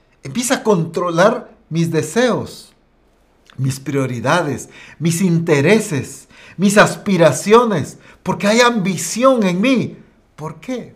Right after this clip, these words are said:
Porque permití ser lleno de eso y por lo tanto empieza a gobernarme. Y así pudiéramos mencionar cualquier cantidad de ejemplos. Pero el punto crucial es que como iglesia de Jesucristo,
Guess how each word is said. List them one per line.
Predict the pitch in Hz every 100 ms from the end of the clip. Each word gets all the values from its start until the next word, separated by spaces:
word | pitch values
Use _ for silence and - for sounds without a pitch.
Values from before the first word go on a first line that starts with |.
| _
Porque | 127 - 123 107
permití | - - 139 113 127 135 - 262
ser | 277 - 110
lleno | 104 135 139 98 101
de | 101 107
eso | 135 - 240 _ _ _ _ _ _ _
y |
por | 165 156
lo | 139 139
tanto | 170 170 156
empieza | 107 104 -
a | 123
gobernarme. | 120 120 123 120 147 220 202 92 82 _ _ _ _ _ _ _ _ _ _ -
Y |
así | 226 -
pudiéramos | 277 254 208 226 226 202
mencionar | 170 165 147 143 156 202 220
cualquier | 170 143 139 202
cantidad | 202 185 165 - 147 131 131
de |
ejemplos. | 131 135 107 98 - - - - - _ _ _ _ _ _ _ _ _ _ _
Pero | - 202
el |
punto | 202 294 - -
crucial | 143 135 113 - 190 113 92 95 _ _ _ _ _ _
es | 139
que | - 208
como | 190 165
iglesia | 143 156 254 262 196
de | 147
Jesucristo, | 135 139 135 131 - 220 208 - 117 117 131